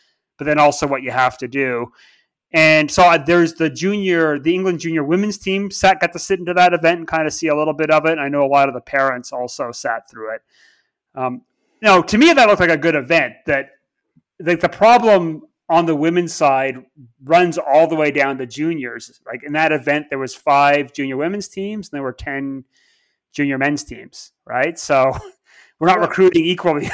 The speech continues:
Speaker 1: <laughs> there. And I mean, I suspect you find similar numbers in a lot of countries, but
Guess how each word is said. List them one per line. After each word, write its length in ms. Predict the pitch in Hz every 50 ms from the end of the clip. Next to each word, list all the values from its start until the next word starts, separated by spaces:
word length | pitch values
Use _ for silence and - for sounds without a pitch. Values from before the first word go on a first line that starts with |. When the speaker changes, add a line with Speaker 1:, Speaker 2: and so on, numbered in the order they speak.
| - - -
Speaker 1:
<laughs> 180 | _ _ _
there. 240 | 147 143 139 127 120
And 160 | 123 151 185
I 140 | 185 180 202
mean, 220 | 214 226 208 196 -
I 220 | - - _ - _
suspect 360 | - 180 - - - 294 285 294
you 80 | 240
find 200 | - 226 208 190
similar 380 | 175 - 202 190 185 185 180 170
numbers 320 | 170 165 160 160 160 147
in 80 | 160 147
a 60 | 139
lot 240 | 135 127 131 151 160
of 120 | 170 165
countries, 560 | - 175 170 165 - 196 208 233 269 262 -
but 360 | - _ - 160 151 151 151